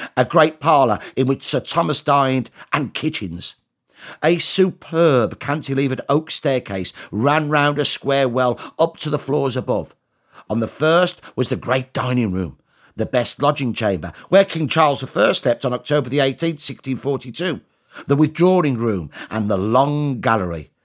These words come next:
Originally, this was about one hundred and twenty-five feet long,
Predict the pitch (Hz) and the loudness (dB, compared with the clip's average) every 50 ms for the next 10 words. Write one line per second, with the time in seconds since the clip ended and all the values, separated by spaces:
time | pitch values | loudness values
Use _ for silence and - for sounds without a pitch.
0 | _ _ _ _ _ - - - 92 98 104 135 131 - 117 98 90 87 76 - | _ _ _ _ _ -20 -12 -6 -4 0 0 0 0 0 -4 -4 -4 -4 -6 -10
1 | - - - 143 147 - 147 120 107 117 - 113 110 104 104 95 110 147 165 180 | -16 -8 -4 -4 -2 -2 -2 -2 -2 -2 0 0 -2 -2 -4 -2 0 2 2 2
2 | 147 123 165 170 156 151 147 147 135 - 143 147 135 - 120 - 143 139 147 139 | 2 0 0 0 0 -2 -4 -6 -4 -4 -4 -4 -4 -4 -6 -2 0 0 0 0
3 | - - 131 131 - - 123 120 113 95 82 | -2 -4 -4 -4 -2 -4 -2 -2 -2 -4 -6